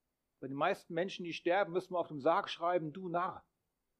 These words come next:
In dieser Nacht wird man deine Seele von dir fordern. Wem wird dann gehören, was du bereitet hast? Ne, wem gehört dann das ganze Saatgut und die Körner? Die Mäuse fressen es auf,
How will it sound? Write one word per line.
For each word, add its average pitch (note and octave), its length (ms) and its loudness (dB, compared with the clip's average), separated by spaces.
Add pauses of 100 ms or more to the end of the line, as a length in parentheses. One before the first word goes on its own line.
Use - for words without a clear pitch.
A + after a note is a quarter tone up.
(1900)
In F3+ 120 0
dieser C4 300 8
Nacht B3 360 4
wird A#3 120 -4
man A3 100 2
deine G#3 240 4
Seele A#3+ 440 6
von E3+ 240 4
dir C#3+ 120 6
fordern. B2+ 400 6
Wem F#3+ 200 4
wird F3 160 6
dann D#3 200 6
gehören, G3+ 340 6
was F#3 140 2
du F3 100 2
bereitet C3+ 460 0
hast? G#2 240 -6
Ne, D3+ 80 -4
wem C#3 160 -2
gehört C#3 260 2
dann F#3 60 0
das C3+ 120 -4
ganze A#2 220 -4
Saatgut G#2+ 520 0
und G#2 60 -10
die G#2 100 -6
Körner? A#2+ 340 0
Die F#3+ 80 -6
Mäuse C4 360 0
fressen C3+ 340 0
es G#2+ 60 -10
auf, F2 240 -6